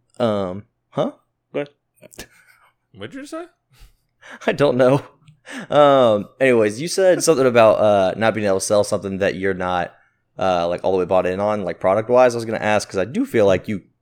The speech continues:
Speaker 1: could do this in a sense. Um, if it was, so say more so like my job, I'm not selling a product, it's more so a service. Do you think you could buy into something like that enough,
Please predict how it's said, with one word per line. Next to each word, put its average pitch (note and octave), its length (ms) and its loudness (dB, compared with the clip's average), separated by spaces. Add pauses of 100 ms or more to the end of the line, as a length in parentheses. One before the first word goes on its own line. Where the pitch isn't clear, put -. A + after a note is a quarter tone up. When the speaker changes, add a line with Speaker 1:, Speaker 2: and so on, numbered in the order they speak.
(120)
Speaker 1:
could A#2 280 -2
do G#2+ 160 -4
this G2 200 -2
in F#2+ 80 -4
a F2 80 -6
sense. A#2 360 -2 (400)
Um, G2+ 420 0
if A2 120 -4
it F3+ 60 2
was, C#3+ 480 0
so A2 120 -6
say A2 240 0
more G#2 220 0
so G2 180 0
like F#2+ 160 0
my F#2+ 120 0
job, F#2 180 0
I'm F#2 60 -2
not F#2 140 -2
selling F2+ 340 -2
a E2 60 -6
product, F2+ 480 0
it's F2+ 120 -20
more F2+ 200 -6
so E2+ 140 -8
a E2 40 -8
service. B2+ 480 -2 (400)
Do A#2 100 -8
you A#2+ 200 0
think A#2+ 260 -2
you G2+ 100 -6
could A2 340 -2
buy F#2+ 180 2
into F#2+ 240 0
something F#2+ 280 -8
like F2+ 180 -6
that F2+ 200 0
enough, F2+ 520 -4